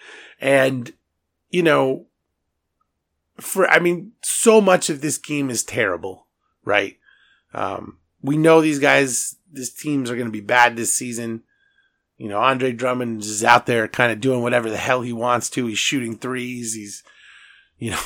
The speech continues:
<laughs> p-, throwing crazy passes and, you know, it's just what, it's whatever. I feel like Andre Drummond's gonna have, like, senioritis this year. <laughs> Like, he's in the last year of that big contract. He is probably not going to get another big one.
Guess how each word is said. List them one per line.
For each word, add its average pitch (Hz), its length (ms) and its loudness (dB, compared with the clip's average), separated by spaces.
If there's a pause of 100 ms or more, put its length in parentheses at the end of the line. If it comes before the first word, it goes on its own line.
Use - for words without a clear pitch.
<laughs> - 140 -20
p-, - 100 -14 (460)
throwing 120 520 -4 (400)
crazy 123 400 -6
passes 117 600 -2
and, 98 200 -14 (580)
you 120 140 -4
know, 101 100 -4
it's 104 160 -6
just 104 220 -6
what, 104 240 -4
it's 113 160 -10
whatever. 110 400 -4
I 123 240 -4
feel 190 160 6
like 165 120 4
Andre 160 280 8
Drummond's 135 420 2
gonna 127 240 0
have, 135 180 6
like, 123 140 0
senioritis 123 800 2
this 139 200 -2
year. 139 220 -2 (560)
<laughs> 196 240 10
Like, 165 300 4 (280)
he's 151 220 2
in 147 80 6
the 151 80 4
last 143 400 8
year 165 100 8
of 135 100 2
that 135 220 4
big 131 220 2
contract. 123 720 4 (460)
He 135 220 -4
is 117 140 -4
probably 151 640 6
not 143 340 8
going 143 200 2
to 131 80 -2
get 131 140 0
another 135 340 2
big 131 220 -2
one. 135 420 -2